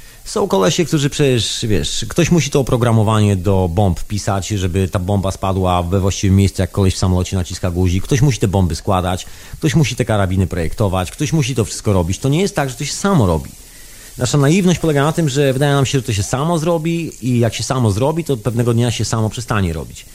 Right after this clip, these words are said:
W rzeczywistości te wszystkie złe rzeczy robią ludzie, którzy mają bardzo limitowany obraz rzeczywistości. Są troszeczkę jak Huxley podczas pisania tej swojej pierwszej książki Drzwi Percepcji.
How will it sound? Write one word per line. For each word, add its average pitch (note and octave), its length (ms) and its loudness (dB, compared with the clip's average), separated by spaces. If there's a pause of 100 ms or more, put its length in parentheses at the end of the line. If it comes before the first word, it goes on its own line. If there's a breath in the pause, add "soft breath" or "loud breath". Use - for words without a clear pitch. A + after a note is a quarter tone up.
(500 loud breath)
W - 20 -4
rzeczywistości D#3 640 0
te C#3+ 80 0
wszystkie D#3 380 0
złe C3+ 180 2
rzeczy A2+ 280 2
robią D#3+ 240 0
ludzie, A2 220 4
którzy C#3+ 160 0
mają D3+ 180 4
bardzo F3+ 340 2
limitowany F3 500 2
obraz E3 220 0
rzeczywistości. D3+ 640 -2
Są C#3 160 2
troszeczkę C#3+ 300 -4
jak C#3 140 0
Huxley E3 420 -2
podczas C#3+ 280 -6
pisania C#3+ 320 0
tej C3+ 100 4
swojej C3 220 0
pierwszej C#3 280 0
książki C#3+ 320 2
Drzwi C3 180 0
Percepcji. B2 560 -2